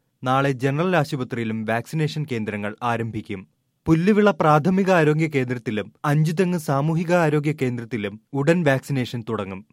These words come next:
തിങ്കൾ, ചൊവ്വ, വ്യാഴം, വെള്ളി ദിവസങ്ങളിൽ രാവിലെ ഒൻപത് മുതൽ വൈകിട്ട് അഞ്ച് വരെയാണ് വാക്സിനേഷൻ. ശ്രീ ഗോകുലം മെഡിക്കൽ കോളേജ്, നെടുമങ്ങാട് ജില്ലാ ആശുപത്രി, പാറശാല താലൂക്ക് ആശുപത്രി,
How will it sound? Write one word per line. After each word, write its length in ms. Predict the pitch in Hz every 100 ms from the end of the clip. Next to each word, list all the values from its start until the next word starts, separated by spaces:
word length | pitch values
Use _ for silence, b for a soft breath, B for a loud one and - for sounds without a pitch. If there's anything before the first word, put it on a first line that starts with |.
| -
തിങ്കൾ, 340 | 170 175 214 214
ചൊവ്വ, 360 | - 170 175 160
വ്യാഴം, 420 | 139 143 151 170
വെള്ളി 280 | 139 135 151
ദിവസങ്ങളിൽ 600 | 127 117 123 120 110 104 104 _ -
രാവിലെ 420 | 127 143 151 185
ഒൻപത് 400 | 175 143 147 170
മുതൽ 240 | 160 113 104
വൈകിട്ട് 480 | 101 117 117 123 123 -
അഞ്ച് 280 | 135 147 175
വരെയാണ് 440 | 151 123 107 101 98
വാക്സിനേഷൻ. 640 | 107 107 117 110 101 101 - _ _ _
ശ്രീ 220 | - 175 180
ഗോകുലം 460 | 147 151 175 185 170
മെഡിക്കൽ 320 | 143 131 135
കോളേജ്, 420 | 123 110 110 - _ _ 151
നെടുമങ്ങാട് 600 | 147 165 175 175 175 151
ജില്ലാ 340 | 135 147 170
ആശുപത്രി, 520 | 139 113 113 107 110 98 _ _ -
പാറശാല 520 | 135 156 156 175 165
താലൂക്ക് 460 | 151 135 151 143
ആശുപത്രി, 480 | 123 - 107 117 107